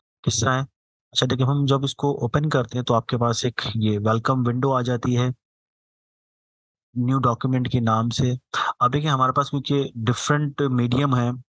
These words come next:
वर्किंग के, तो यहाँ उन्होंने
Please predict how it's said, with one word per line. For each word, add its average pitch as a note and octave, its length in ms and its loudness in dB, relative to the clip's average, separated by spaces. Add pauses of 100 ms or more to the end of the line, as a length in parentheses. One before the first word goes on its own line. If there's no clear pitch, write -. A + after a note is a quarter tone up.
(180)
वर्किंग A2+ 400 0
के, F#2+ 280 -2 (460)
तो A#2+ 60 0
यहाँ C3+ 320 4
उन्होंने C#3 460 0